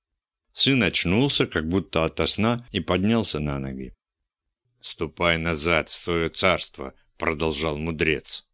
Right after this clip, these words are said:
«и управляй им, как великий царь, потому что ты и впрямь великий царь.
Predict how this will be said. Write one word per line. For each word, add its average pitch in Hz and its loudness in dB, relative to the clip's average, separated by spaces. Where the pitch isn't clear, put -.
«и 95 -2
управляй 104 4
им, 87 0
как - -2
великий 101 2
царь, 80 0
потому 92 0
что - -2
ты 90 0
и 78 0
впрямь 113 2
великий 80 0
царь. - -4